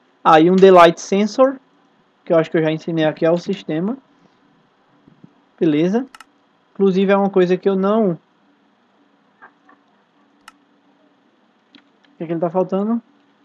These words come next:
Vidro. Certo. Então deixa eu cancelar, que eu só preciso de um, na verdade. Deixa eu pegar aqui mais sand e vou deixar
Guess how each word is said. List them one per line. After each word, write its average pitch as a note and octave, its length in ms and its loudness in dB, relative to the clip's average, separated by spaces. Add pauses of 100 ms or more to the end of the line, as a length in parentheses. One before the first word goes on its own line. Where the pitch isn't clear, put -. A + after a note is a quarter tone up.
(280)
Vidro. D#3 560 -4 (640)
Certo. D3 560 -2 (1600)
Então F#3+ 220 -6
deixa F#3+ 160 -4
eu F#3+ 60 -4
cancelar, F#3 600 0 (380)
que - 140 -16
eu F3 40 -4
só F3 120 -4
preciso E3+ 360 -6
de F3 140 -4
um, D#3+ 100 -4
na E3 140 -2
verdade. E3+ 500 2 (2000)
Deixa - 520 -10
eu F3 60 0
pegar E3 240 4
aqui D#3+ 180 0
mais D#3+ 600 -4 (420)
sand A#3+ 320 -6
e B3 60 -6
vou A#3 100 0
deixar F#3+ 480 0